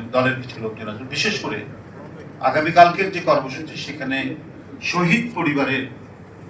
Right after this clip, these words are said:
সদস্যরা থাকবেন। ইতিমধ্যেই নিশ্চয়ই সুলতান সালাউদ্দিন টুকু বলেছেন যে আমাদের যে এখানকার সিটিং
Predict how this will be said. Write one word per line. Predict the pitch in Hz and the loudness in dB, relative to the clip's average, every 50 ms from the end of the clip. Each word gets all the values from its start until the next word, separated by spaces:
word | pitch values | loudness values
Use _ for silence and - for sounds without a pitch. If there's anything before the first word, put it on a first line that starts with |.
| - - - - - - - - | -18 -18 -18 -18 -18 -14 -8 -4
সদস্যরা | 147 143 151 151 151 - - - - - - | -4 -2 0 -2 -2 -2 -2 -4 -4 -6 -6
থাকবেন। | - - - - - - - - - - - - - - - - - - - - - - - - - - - - - - - | -10 -10 -12 -14 -14 -14 -14 -16 -16 -16 -18 -18 -18 -18 -18 -18 -18 -18 -18 -18 -18 -18 -18 -18 -18 -18 -18 -18 -16 -16 -12
ইতিমধ্যেই | - 147 147 143 147 147 156 160 156 - | -6 -2 -2 0 0 2 2 2 2 2
নিশ্চয়ই | - - - 160 156 151 147 143 - - - - - | -2 -2 2 2 4 4 2 0 -2 -8 -12 -14 -12
সুলতান | - 147 - - 151 139 139 | -10 -8 -4 -2 -2 -2 0
সালাউদ্দিন | - 139 139 135 139 143 135 135 | 0 0 0 0 -2 -2 -4 -4
টুকু | 151 139 135 135 131 131 | -4 -6 -6 -6 -6 -6
বলেছেন | 127 127 123 - 131 131 135 139 131 - - | -6 -6 -6 -6 -6 -6 -6 -8 -10 -12 -12
যে | 117 120 117 | -6 -4 -4
আমাদের | 117 117 120 120 120 120 | -4 -4 -6 -8 -10 -10
যে | 120 123 | -10 -10
এখানকার | 113 113 - - 123 123 117 117 - - - - - - - - - - | -10 -12 -12 -12 -10 -10 -10 -10 -10 -14 -16 -16 -18 -18 -16 -14 -10 -4
সিটিং | - 175 180 - - | -2 0 0 2 2